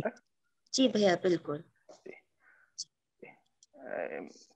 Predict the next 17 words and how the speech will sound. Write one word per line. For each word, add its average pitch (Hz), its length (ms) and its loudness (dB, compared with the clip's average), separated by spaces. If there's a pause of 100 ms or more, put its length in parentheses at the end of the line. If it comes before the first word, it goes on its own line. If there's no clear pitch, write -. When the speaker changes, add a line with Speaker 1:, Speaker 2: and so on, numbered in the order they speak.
(260)
Speaker 1:
अक्सर 165 360 8
जब, 160 280 10
अ, - 360 -6
सम्मान 143 580 8
की 147 220 0
बात 139 360 12
होती 135 220 0
है 131 100 6
और 131 220 10
ये 131 160 4
पूरकता 156 600 8
की 147 180 6
बात 135 300 12
होती 131 200 4
है, 135 60 8
तो 151 300 0
मेरी, 175 260 8